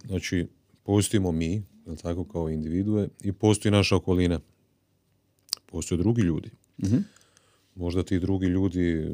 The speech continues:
Speaker 1: žele iste stvari kao mi.
Speaker 2: Pa sva
Speaker 1: Možda,
Speaker 2: sreća.
Speaker 1: možda se tim ljudima, e,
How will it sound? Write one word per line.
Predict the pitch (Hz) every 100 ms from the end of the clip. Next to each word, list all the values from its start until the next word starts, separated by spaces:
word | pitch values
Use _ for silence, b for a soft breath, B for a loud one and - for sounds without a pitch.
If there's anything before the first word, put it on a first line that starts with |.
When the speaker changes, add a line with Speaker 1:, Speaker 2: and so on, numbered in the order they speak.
| 80
Speaker 1:
žele | 76 87 87
iste | 90 - 85
stvari | - 92 82
kao | - 80
mi. | 107 113 - _ _
Speaker 2:
Pa | -
sva | 82 87
Speaker 1:
Možda, | 85
Speaker 2:
sreća. | 131 82 - b b b b b -
Speaker 1:
možda | 87 95
se | 90 90
tim | 104 92 87
ljudima, | 85 90 104 98 92 82 78 - b b b b
e, | _